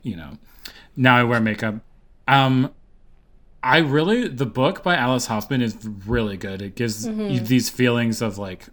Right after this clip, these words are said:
Speaker 1: it gives you all of these comforting fall, like, black soap feelings that the movie doesn't really do.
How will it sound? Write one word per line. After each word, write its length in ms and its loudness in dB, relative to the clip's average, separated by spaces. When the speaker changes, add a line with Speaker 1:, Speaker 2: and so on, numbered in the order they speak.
Speaker 1:
it 120 -4
gives 200 2
you 140 2
all 260 2
of 120 -2
these 340 -4
comforting 680 -2
fall, 720 0
like, 460 -2
black 480 4
soap 440 -2
feelings 1000 -2
that 180 0
the 100 2
movie 600 2
doesn't 560 -2
really 280 -2
do. 540 -2